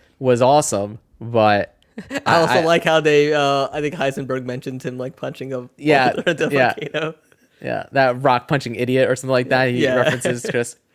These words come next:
Speaker 1: Um, and then, yeah, I think I pit Death's Door at number six. I think Death's Door is, I think it's a smaller title compared to, uh, some of these other titles on here, which, uh, sometimes they, they get over-,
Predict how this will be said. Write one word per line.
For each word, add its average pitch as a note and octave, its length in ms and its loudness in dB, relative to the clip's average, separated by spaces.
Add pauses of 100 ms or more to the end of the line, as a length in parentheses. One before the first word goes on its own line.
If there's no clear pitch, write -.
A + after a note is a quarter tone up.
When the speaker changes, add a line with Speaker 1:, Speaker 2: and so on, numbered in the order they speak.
(480)
Speaker 1:
Um, C#3+ 460 2 (280)
and D#3+ 120 4
then, E3+ 140 4
yeah, D#3 200 4
I C3+ 120 2
think F3+ 160 -2
I D#3+ 60 2
pit C3 260 -2
Death's A#2 220 0
Door A2 420 0
at G#2 400 -2 (400)
number A#2+ 260 -4
six. G#2+ 440 -4
I D3+ 100 2
think A3+ 220 0
Death's D3+ 260 2
Door C3+ 460 2 (560)
is, B2 580 2
I D#3 80 2
think A3+ 100 2
it's E3 80 0
a C#3 40 -2
smaller C#3+ 340 2
title F#3+ 300 0
compared E3+ 280 -2
to, D#3 260 0 (140)
uh, B2 180 -2
some D3+ 120 -4
of D3+ 40 -2
these C#3 100 -4
other C3+ 180 0
titles C#3+ 320 -4
on A#2+ 200 -4
here, E3 280 -2
which, A#2 420 -6
uh, G#2+ 300 -6 (300)
sometimes A2+ 540 -6
they, G#2+ 420 -2
they A2+ 140 -6
get G#2+ 200 -6
over-, G#2+ 220 -8